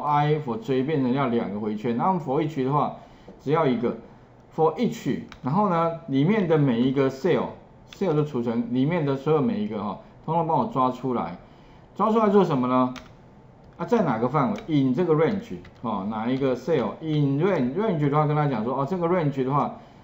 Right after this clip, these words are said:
哎，是在A二，哦，所以给他，跟他讲说A二冒号到G 啊，记得应该在最下面这个，应该是 G，第八个哈。好，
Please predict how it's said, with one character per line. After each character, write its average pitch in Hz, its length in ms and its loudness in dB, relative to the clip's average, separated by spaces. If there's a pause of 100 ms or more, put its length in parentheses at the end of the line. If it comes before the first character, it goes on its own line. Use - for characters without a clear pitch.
(160)
哎， 127 180 0
是 165 500 2
在 131 600 0 (500)
A 175 260 2
二， 160 220 2 (640)
哦， 104 200 -4
所 139 120 -2
以 123 180 2
给 113 160 -4
他， 139 140 -2
跟 147 120 -2
他 151 120 2
讲 113 120 -2
说 117 120 -2 (100)
A 170 200 0
二 180 280 0 (1200)
冒 175 260 4
号 - 360 0 (260)
到 147 360 4 (140)
G 165 580 -8 (360)
啊， 117 80 -2
记 220 180 -2
得 151 160 2
应 156 80 0
该 160 200 -2
在 156 180 -2
最 151 240 0
下 139 240 -2
面 127 100 0
这 120 140 0
个， 107 80 -2
应 127 100 0
该 139 160 0
是 135 140 0
G， - 240 -12 (180)
第 143 120 -2
八 127 260 -2
个 113 160 -4
哈。 95 220 -8 (1500)
好， 123 340 -2